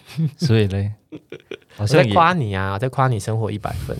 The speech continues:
Speaker 2: 欸，对不对？好了，那我们拉回我们的那个，我们今天要提的，就是，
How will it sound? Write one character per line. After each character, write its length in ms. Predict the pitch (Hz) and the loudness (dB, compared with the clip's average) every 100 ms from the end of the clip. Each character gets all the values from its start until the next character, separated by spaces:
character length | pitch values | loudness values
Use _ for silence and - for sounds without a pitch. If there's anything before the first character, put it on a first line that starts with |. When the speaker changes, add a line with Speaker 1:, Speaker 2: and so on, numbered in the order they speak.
| 123 | -8
Speaker 2:
欸， 120 | - _ _ _ _ _ _ _ _ _ _ _ _ _ | -12 _ _ _ _ _ _ _ _ _ _ _ _ _
对 140 | - 104 | -8 -8
不 40 | |
对？ 380 | 98 98 104 104 - _ _ | -4 -6 -6 -8 -14 _ _
好 180 | - 117 | -2 2
了， 80 | 127 | 4
那 120 | 175 | 4
我 60 | |
们 180 | 131 113 | 2 0
拉 200 | 131 135 | 0 0
回 160 | 131 110 | 2 0
我 120 | 104 | 0
们 120 | 92 | -4
的 80 | 95 | -4
那 140 | 107 | -6
个， 260 | 98 95 98 | -4 -6 -6
我 60 | 101 | -6
们 100 | 95 | -8
今 160 | - | -4
天 80 | 113 | -2
要 120 | 117 | -2
提 240 | 110 - 107 | -4 -10 -18
的， 100 | - | -8
就 100 | 127 | -6
是， 220 | 143 | -4